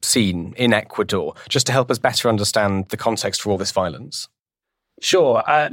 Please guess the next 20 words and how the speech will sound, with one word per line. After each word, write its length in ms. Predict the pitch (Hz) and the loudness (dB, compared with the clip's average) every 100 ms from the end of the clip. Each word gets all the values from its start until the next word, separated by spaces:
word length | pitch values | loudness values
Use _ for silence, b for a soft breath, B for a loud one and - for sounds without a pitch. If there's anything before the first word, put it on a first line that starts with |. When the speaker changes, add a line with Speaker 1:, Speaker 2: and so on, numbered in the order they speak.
| - | -6
Speaker 2:
I 60 | |
mean, 140 | 185 202 | -4 0
Ecuador 480 | 214 214 196 190 175 | 0 2 2 4 2
is 160 | 147 | 0
not 140 | 156 135 | -2 0
a 60 | |
rich 220 | 120 104 - | 0 -4 -8
country, 480 | 98 92 - 98 - | -10 -10 -10 -12 -8
right? 240 | - 123 127 | 0 2 2
It 140 | 135 | -2
struggles 540 | - - 165 143 147 - | -4 2 2 4 0 -2
to 80 | |
find 400 | 123 143 147 147 | -4 2 2 2
the 80 | 123 | 2
resources 640 | 120 110 110 104 110 107 - | 2 0 0 -2 -2 -4 -4
to 120 | 107 | -8
tackle 480 | - - 117 - 113 | -2 -2 -2 -2 0
the 140 | 110 | 4
level 380 | 107 104 107 104 | 4 2 2 0
of, 180 | 101 | -2